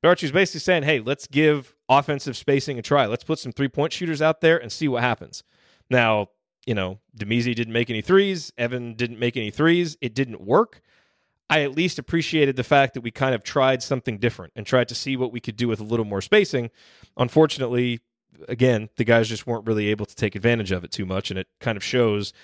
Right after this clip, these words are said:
some of the limitations that Archie has when he goes to the bench. The other one that I didn't understand at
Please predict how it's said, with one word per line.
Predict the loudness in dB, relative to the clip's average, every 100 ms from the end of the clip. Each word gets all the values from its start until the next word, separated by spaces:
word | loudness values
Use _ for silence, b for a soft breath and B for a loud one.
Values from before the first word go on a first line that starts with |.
| b
some | -2 0
of | 0
the | 0
limitations | -4 0 0 0 -2 -4
that | 0
Archie | 0 -2 0
has | 2 2 0 -6
when | -6
he |
goes | 0 0 -2
to | -8
the |
bench. | -2 -2 -2 -16 b b b b b b
The | 2 4
other | 4
one | 4 2 0 -2
that | -2
I | 0
didn't | 0 -2 -4
understand | -8 -8 -8 -8 -8 -10 -12 -2
at | -2